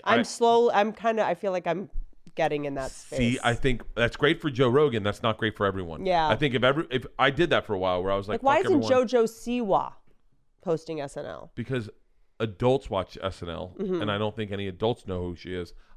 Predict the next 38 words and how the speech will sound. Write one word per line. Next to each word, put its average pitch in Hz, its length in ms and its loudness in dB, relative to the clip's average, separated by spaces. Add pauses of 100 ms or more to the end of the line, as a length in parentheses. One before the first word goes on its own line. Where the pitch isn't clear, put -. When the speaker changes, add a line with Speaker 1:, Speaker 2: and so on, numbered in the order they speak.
(120)
Speaker 2:
I 143 120 6
know 143 160 6
who 101 80 0
she 92 180 -6
is. 98 200 -4 (160)
She - 120 -10
was 135 160 0
in 131 140 2
the, 127 280 0
uh, 120 340 0 (400)
the 113 80 -2
Winter 123 280 -4
Wonderland 110 640 -4
drive-thru. 104 600 -4 (200)
She - 140 -8
had 107 60 -2
her 104 200 -2
own 110 200 0
little 107 280 -2
Speaker 1:
I 240 120 4
went 311 140 2
Speaker 2:
spot. 294 80 2
Speaker 1:
into 208 120 -8
Target. 269 560 0
She 254 200 -6
had, 262 260 -2
like, 262 200 -2
a, 156 380 2 (300)
she - 160 -12
was 233 200 -2
on, 262 140 2
like, 247 160 0
a, 151 260 2 (160)
a, 170 140 0 (300)
a, 156 200 2 (320)
a, 151 160 0 (840)
um, 151 380 -2 (360)
hamper. 180 580 -2